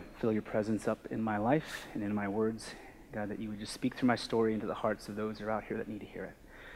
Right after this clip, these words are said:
Uh, Lord, that you would just move in those hearts, God, that you would soften our hearts into a place that you really could do some work. And Father, we just praise you for all the blessings and all, all the tremendous things that you give us and that we're here this morning to worship you.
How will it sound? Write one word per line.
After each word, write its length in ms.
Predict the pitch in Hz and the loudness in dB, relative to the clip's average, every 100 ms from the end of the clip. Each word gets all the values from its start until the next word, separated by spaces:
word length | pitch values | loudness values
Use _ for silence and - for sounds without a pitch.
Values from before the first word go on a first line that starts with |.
| - - - - | -16 -16 -16 -8
Uh, 140 | - 104 | -4 2
Lord, 220 | 110 113 | 6 8
that 100 | 110 | 6
you 120 | 110 | 2
would 100 | 107 | -2
just 200 | 107 - | -2 -2
move 320 | 120 120 127 | 4 8 8
in 120 | 127 117 | 8 4
those 180 | 113 | 4
hearts, 340 | - 113 113 - | 4 2 2 0
God, 220 | 120 110 | 0 0
that 60 | - | -2
you 80 | 110 | -4
would 140 | 107 | -6
soften 380 | - 117 113 113 | 4 4 4 2
our 140 | 113 | 0
hearts 260 | - 110 - | 0 -2 0
into 240 | 107 - | 0 0
a 20 | 104 | -2
place 460 | - 117 113 - | 2 2 2 -2
that 160 | - - - 123 | -6 -8 -6 -2
you 220 | 123 120 | 0 2
really 240 | 127 123 | 4 4
could 160 | 117 123 | 2 -4
do 100 | 113 | -6
some 220 | - 98 | -6 -8
work. 160 | 92 - - - - - - - - | -8 -12 -18 -20 -20 -20 -20 -20 -8
And 100 | 117 | 0
Father, 220 | - 107 | 4 4
we 100 | 107 | 2
just 200 | 107 - | -2 -4
praise 240 | - 110 104 | 0 0 0
you 80 | |
for 80 | - | 0
all 180 | 117 113 | 4 4
the 80 | 113 | 4
blessings 680 | 107 101 - 104 104 - - | 0 -2 -4 -6 -6 -8 -6
and 100 | 95 | 2
all, 380 | 107 113 117 - - - - - | 6 6 4 0 -8 -8 -2 10
all 160 | 127 | 12
the 100 | 131 | 12
tremendous 480 | 127 120 120 120 117 | 10 10 10 10 6
things 260 | 110 110 113 | 2 2 2
that 120 | - | 0
you 80 | 117 | 0
give 180 | 110 110 | 0 0
us 220 | 107 - | -2 -2
and 220 | 104 104 - - | -2 -2 -6 -2
that 160 | 113 | 0
we're 100 | 107 | 2
here 160 | 117 110 | 2 0
this 220 | 104 - | -2 -4
morning 240 | 107 101 | -2 -2
to 80 | 98 | -4
worship 340 | 95 87 - | -6 -8 -10
you. 120 | - | -10